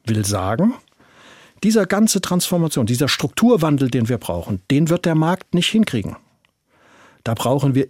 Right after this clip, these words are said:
intensive Interventionen des Staates. Zum Beispiel durch harte Grenzen bei, wie wir es ja erlebt haben, Grenzwerten, die eingehalten werden müssen. Zum Beispiel aber auch durch Investitionen,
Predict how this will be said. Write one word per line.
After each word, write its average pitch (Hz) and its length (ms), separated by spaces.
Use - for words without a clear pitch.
intensive 151 640
Interventionen 127 680
des 127 120
Staates. - 640
Zum 196 320
Beispiel 92 500
durch - 300
harte 135 440
Grenzen 127 560
bei, 117 380
wie 107 160
wir 113 80
es 104 120
ja 113 100
erlebt 110 340
haben, 110 380
Grenzwerten, 135 560
die 117 140
eingehalten 117 640
werden 92 220
müssen. 101 280
Zum 196 280
Beispiel 156 440
aber 110 280
auch 117 180
durch - 300
Investitionen, 123 1040